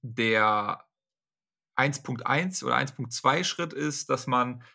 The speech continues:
natürlich ja auch von Anfang an auch schon Ideen hat, wenn du dich einfach mit der Materie befasst, äh, dass du dann nicht nur auf die, die Konkurrenz schaust, sondern auch, ähm, dich selber hinterfragst. Und du hast ja natürlich dann auch schon, oder du sammelst ja auch dann Themen,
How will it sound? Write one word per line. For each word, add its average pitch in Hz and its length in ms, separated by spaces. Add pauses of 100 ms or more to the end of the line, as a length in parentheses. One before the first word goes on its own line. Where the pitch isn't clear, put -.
(100)
natürlich 139 440
ja 131 80
auch 127 140
von 123 200
Anfang 135 320
an 135 200
auch 131 160
schon 127 180
Ideen 131 480
hat, 185 300 (320)
wenn 127 120
du 123 60
dich 123 220
einfach 123 200
mit 120 120
der 120 80
Materie 120 440
befasst, 127 560 (420)
äh, 123 180
dass 123 180
du 127 80
dann 127 140
nicht 139 120
nur 135 80
auf 123 60
die, 120 200
die 117 100
Konkurrenz 120 480
schaust, 151 260
sondern 120 240
auch, 127 360
ähm, 120 460
dich 120 220
selber 143 240
hinterfragst. 143 800
Und 120 340
du 131 180
hast 135 140
ja 131 60
natürlich 127 300
dann 131 140
auch 123 200
schon, 120 280 (280)
oder 123 120
du 117 60
sammelst 143 360
ja 123 100
auch 117 100
dann 117 160
Themen, 170 520